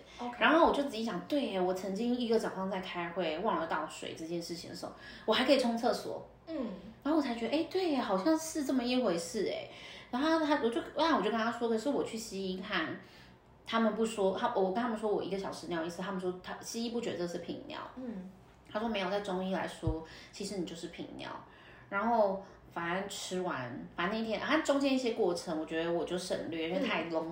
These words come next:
Speaker 1: 嗯。
Speaker 2: long story 了。
Speaker 1: 嗯，嗯，嗯。
Speaker 2: 大家如果有兴趣，可以来挂号看看。我吃了它一个礼拜药，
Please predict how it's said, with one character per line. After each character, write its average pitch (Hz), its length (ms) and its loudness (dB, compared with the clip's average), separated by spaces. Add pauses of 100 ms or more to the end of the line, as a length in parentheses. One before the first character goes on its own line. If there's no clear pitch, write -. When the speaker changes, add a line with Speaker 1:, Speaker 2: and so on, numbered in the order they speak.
(100)
Speaker 1:
嗯。 180 80 -2
Speaker 2:
long 170 140 0
story - 540 -4
了。 - 100 -6
Speaker 1:
嗯， 226 180 -4
嗯， 226 180 -6
嗯。 214 60 -10
Speaker 2:
大 185 120 2
家 185 140 6
如 180 100 6
果 175 100 6
有 147 80 2
兴 175 180 -2
趣， 170 160 -2
可 175 140 -6
以 - 80 -4
来 - 300 -6 (220)
挂 - 180 0
号 - 280 -6
看 - 120 -8 (120)
看。 - 180 -8 (360)
我 175 140 0
吃 - 300 -2
了 202 140 6
它 180 300 0
一 170 100 -4
个 180 140 -4
礼 147 140 -4
拜 156 200 -6
药， 147 440 -6